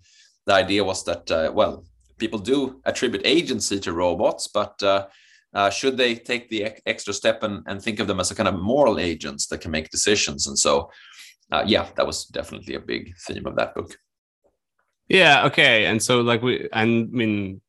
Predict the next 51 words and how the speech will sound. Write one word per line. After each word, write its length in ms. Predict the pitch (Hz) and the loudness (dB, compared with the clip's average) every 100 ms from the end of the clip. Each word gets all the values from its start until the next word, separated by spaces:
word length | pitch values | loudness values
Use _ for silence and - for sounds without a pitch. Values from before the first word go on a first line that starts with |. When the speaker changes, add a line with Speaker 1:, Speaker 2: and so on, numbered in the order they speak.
| - - | -20 -6
Speaker 2:
the 140 | 101 | 0
next 500 | 107 107 - - - _ _ _ _ 120 | 2 0 -6 -12 -18 _ _ _ _ -4
episode 360 | 113 - 110 | -2 0 2
we'll 140 | 107 101 | 2 2
do 120 | 110 | 0
will 60 | |
probably 220 | 95 104 101 | 0 -2 -2
be 140 | 104 | -2
on 100 | 98 | -4
the 100 | 98 | -6
topic 300 | - 101 101 | -6 -6 -6
of 80 | 90 | -4
patiency. 540 | 123 120 104 90 92 | -2 -2 -4 -8 -10
So 160 | 87 98 | -8 -8
this 80 | 92 | -8
is 100 | 90 | -4
kind 160 | 110 | -2
of 60 | 98 | -2
like 140 | 90 | -2
a, 340 | 92 90 90 - | -2 -2 -4 -8
a, 140 | 87 - _ _ - | -12 -12 _ _ -10
a 60 | |
pair, 640 | - - 113 104 92 90 - _ _ _ _ _ - | -8 -2 4 6 6 2 -2 _ _ _ _ _ -8
the 220 | 90 98 - | -6 -6 -2
complementary 540 | 107 113 110 104 101 | 0 4 4 4 2
pair 260 | - 107 98 | 2 2 2
of 100 | 104 | 0
episodes 440 | 104 - 90 85 | -2 -2 -4 -2
here, 160 | 95 87 | -4 -4
because 180 | 90 | -6
we're 60 | 87 | -8
talking 200 | 92 87 | -6 -4
about 140 | 87 | -6
the 80 | - | -6
concepts 420 | - 87 87 85 | -6 -4 -4 -8
of 100 | 87 | -2
agency 420 | 92 98 95 90 85 | 0 0 -2 -4 -6
and 260 | 87 85 | -6 -6
patiency. 680 | - 98 92 85 - 82 - _ _ _ _ _ _ _ - | -2 -2 -2 -4 -4 -4 -6 _ _ _ _ _ _ _ -2
And 100 | 110 | 4
so, 140 | 180 | 6
I 40 | |
mean, 200 | 185 185 | 8 8
it's 180 | 180 147 | 8 6
probably 140 | 185 143 | 4 2
just 140 | 117 | 4
worth 240 | 120 113 | 4 6
going 120 | 120 110 | 4 4
straight 240 | 113 104 | 4 2
into, 680 | 107 - 98 95 90 87 - _ | 2 0 0 0 -2 -4 -10 _
um, 520 | 82 85 87 85 85 | -2 0 0 -2 -6